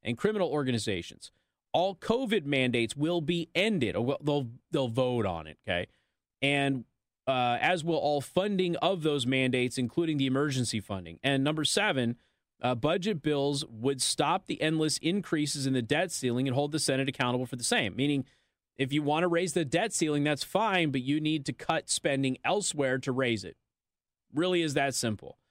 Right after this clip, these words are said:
Uh, so there's, these are huge concessions, folks, and, and I cannot understate how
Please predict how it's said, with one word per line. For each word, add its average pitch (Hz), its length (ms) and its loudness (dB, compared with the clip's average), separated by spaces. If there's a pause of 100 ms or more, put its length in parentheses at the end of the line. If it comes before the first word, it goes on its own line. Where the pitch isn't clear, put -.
(420)
Uh, 110 240 2
so - 220 2
there's, 143 380 0
these 190 180 0
are 170 40 0
huge 220 460 -2
concessions, 139 640 -2
folks, 95 400 -4
and, 101 160 -10
and 120 140 0
I 120 100 2
cannot 175 400 0
understate 123 800 0 (720)
how 131 380 0